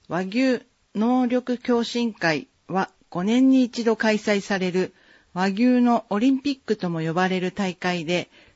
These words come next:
全国の優秀な和牛が集結し、改良の成果や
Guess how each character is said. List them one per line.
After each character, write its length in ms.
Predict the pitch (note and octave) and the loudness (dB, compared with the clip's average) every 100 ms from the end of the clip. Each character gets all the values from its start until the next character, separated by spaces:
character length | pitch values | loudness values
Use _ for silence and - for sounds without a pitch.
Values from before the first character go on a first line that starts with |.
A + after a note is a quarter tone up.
| _ | _
全 240 | C#4 D#4+ | 2 2
国 280 | C#4+ C4 G3 | 0 -2 -2
の 180 | E3+ - | -2 -4
優 260 | - G#3+ B3+ | -2 0 0
秀 260 | - B3 A#3+ | 0 0 2
な 160 | A3+ | 2
和 100 | A3 | 2
牛 300 | G3+ G3 G3+ | 0 0 -2
が 120 | F#3+ | -2
集 260 | G3 - G3 | -4 -2 -4
結 300 | - F3+ F3+ | -4 -8 -8
し、 300 | - F3+ - _ _ _ | -6 -4 -6 _ _ _
改 280 | - B3+ C4 | 0 2 4
良 180 | C4 B3+ | 4 2
の 120 | B3 | 0
成 240 | - A#3 | 0 0
果 120 | A3 E3 | 0 -2
や 220 | D3 | -4